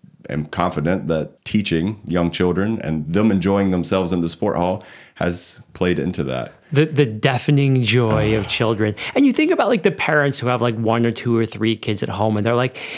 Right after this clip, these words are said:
Speaker 2: "Keep it down, this is
Speaker 1: <laughs>
Speaker 2: impossible." And you have, like, twenty-two of them.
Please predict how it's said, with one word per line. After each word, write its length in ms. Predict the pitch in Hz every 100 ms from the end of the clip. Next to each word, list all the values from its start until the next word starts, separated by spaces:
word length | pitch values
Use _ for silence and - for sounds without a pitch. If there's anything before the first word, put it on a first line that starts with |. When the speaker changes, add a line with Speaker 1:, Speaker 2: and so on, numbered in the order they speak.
| - -
Speaker 2:
"Keep 320 | - 262 247
it 160 | 240 -
down, 400 | 185 202 175 180
this 160 | 185
is 140 | 196 190
Speaker 1:
<laughs> 60 |
Speaker 2:
impossible." 520 | 170 170 175 160 151 139
And 220 | 143 135
you 140 | 143
have, 360 | 135 139 127 139
like, 200 | 131 -
twenty-two 840 | - 131 131 123 127 - 127 123
of 140 | 120 101
them. 420 | 104 101 98